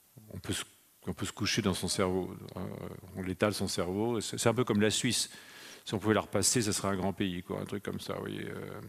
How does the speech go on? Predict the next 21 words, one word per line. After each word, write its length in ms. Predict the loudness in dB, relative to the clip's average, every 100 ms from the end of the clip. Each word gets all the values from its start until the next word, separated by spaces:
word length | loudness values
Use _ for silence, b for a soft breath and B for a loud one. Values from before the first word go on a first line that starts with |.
| -4
Donc, 240 | -2 4 4
euh, 120 | 6
euh, 720 | 4 2 2 0 0 -2 -2 -2 B B B B B
<laughs> 600 | B B B B -20 -6
le 120 | 0
cerveau, 300 | 6 8 8
c'est 140 | 6 6
ça. 340 | 4 0 -4 -12 -12
Donc, 440 | -6 0 0 2 2
euh, 480 | 4 2 0 2
euh, 20 | 4
mais 220 | 6 8
ça 180 | 8 6
veut 100 | 8
dire 180 | 6 6
que 220 | 6 4 -2 B B B B B B _
on 140 | 2 4
peut 200 | 8 8
plier 440 | 6 6 8 6
le 80 | 4
truc 420 | 2 2 2 2